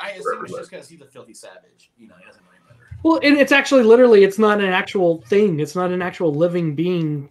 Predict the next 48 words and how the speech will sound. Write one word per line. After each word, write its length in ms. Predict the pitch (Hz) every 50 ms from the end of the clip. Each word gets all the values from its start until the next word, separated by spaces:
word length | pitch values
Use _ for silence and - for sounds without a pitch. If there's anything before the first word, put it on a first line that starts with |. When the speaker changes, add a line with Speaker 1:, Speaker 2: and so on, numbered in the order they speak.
| _
Speaker 3:
something. 540 | - - 180 175 180 175 - 143 123 - 127
Speaker 1:
I 120 | 185 294 302
Speaker 3:
It's, 80 | 302 302
Speaker 1:
mean, 380 | 311 294 302 294 277 240 - -
Speaker 3:
yeah. 160 | 160 143 143 - - _ _ _ _ _
Speaker 1:
how 220 | - 311 381 427
far 280 | 415 - 339 330 311 302
removed 320 | 302 285 285 285 285 285
are 80 | 269 240
we 120 | 247 247
from 140 | - 220 226
the 120 | 208 185 -
time 260 | - 196 196 196 190
when 80 | 180
he 160 | 175 175 190 180
got, 160 | 180 - 156
like, 100 | 160 151
a 100 | 123 110
hard-on 520 | - - 156 151 151 151 143 127 120 120
over, 180 | 123 123 123 113 110
like, 140 | 113 104 107 107
running 280 | 120 131 135 123 113 110
water? 260 | 110 - - - _ - 190 202
I 60 | 202 226
mean, 140 | - -
come 200 | - - 185 180 -
on, 80 | -
man. 80 | - - - 762 - - - - -
I 180 | _ _ -
mean, 100 | - - - -
like, 120 | - - -
he 200 | - - - -
j-, 80 | - - - - 233
he 60 | 226
Speaker 2:
He 220 | 247 220 - 226 226
Speaker 1:
barely 200 | 269 302 277 277
Speaker 2:
didn't 100 | - 190
get 140 | 190 202 208
a 40 | 202
Speaker 1:
learned. 140 | 190 147 - -
Speaker 2:
hard-on, 720 | 143 165 180 170 156 139 123 123 120 120 123 135 139 147
but 180 | 143 143 135 143
he 120 | 165 180
was 160 | 170 147 143
pretty 300 | - - 180 170 156 139
friggin' 340 | - - 151 147 139 131 120
excited. 680 | 113 101 - - 131 120 113 107 95 92 90 98 - _ _ - - -
Speaker 3:
<laughs> 180 | 135 143 143